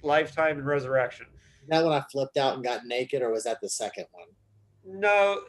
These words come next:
Speaker 1: this was the one where I got chewed out because of, I don't know if it was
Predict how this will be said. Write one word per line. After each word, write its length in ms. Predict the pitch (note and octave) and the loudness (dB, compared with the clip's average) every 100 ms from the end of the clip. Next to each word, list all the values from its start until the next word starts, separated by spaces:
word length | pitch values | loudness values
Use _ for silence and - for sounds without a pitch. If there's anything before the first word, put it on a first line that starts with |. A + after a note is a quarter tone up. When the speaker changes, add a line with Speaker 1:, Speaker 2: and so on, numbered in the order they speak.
| F3+ | -2
Speaker 1:
this 200 | F3+ A#3+ | 0 0
was 120 | B3 | 2
the 100 | A3 | 4
one 320 | G#3 G#3 G#3 F#3+ | 8 10 8 6
where 400 | F#3 F3 E3+ D#3+ | 8 10 8 8
I 200 | F3 G#3+ - F#3 | 6 6 -2 4
got 200 | F3 F3 | 4 4
chewed 260 | - F3 | 0 6
out 240 | F3 E3+ E3 | 8 8 4
because 260 | D#3 C#3 | -2 -2
of, 160 | D3+ C3+ _ _ _ _ - - _ - _ - | -4 -6 _ _ _ _ -20 -20 _ -20 _ 0
I 60 | F3 | 2
don't 120 | A#3 | 4
know 140 | A#3 | 2
if 80 | F#3+ | 2
it 60 | F#3 | 2
was 240 | E3+ C3+ | 0 -2